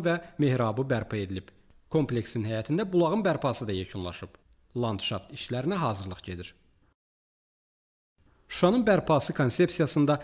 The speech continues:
şəhərin turizm potensialı da nəzərə alınaraq buna uyğun infrastruktur yaradılır. Prezident İlham Əliyev Şuşaya səfəri çərçivəsində Şuşa Butik Otelin yerləşəcəyi ərazidə olub. Prezidentin köməkçisi Anar Ələkbərov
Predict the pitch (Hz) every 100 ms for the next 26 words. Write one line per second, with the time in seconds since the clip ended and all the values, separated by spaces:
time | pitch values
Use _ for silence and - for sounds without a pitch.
0 | - - 165 185 247 - 196 151 139 120
1 | - 117 - 131 180 170 143 117 120 113
2 | 107 170 185 170 - - 180 233 185 160
3 | 165 127 - 110 - 107 - 101 104 98
4 | 95 92 - - _ - - 120 107 117
5 | 104 101 110 120 170 196 - - - 175
6 | 233 - 151 127 117 117 98 - 127 160
7 | 190 226 - 233 202 202 196 - 151 160
8 | 147 175 139 131 123 123 110 113 117 117
9 | 104 98 101 101 92 - - _ _ _
10 | _ _ - 113 98 107 110 101 107 104
11 | 98 - 104 104 98 101 - 208 196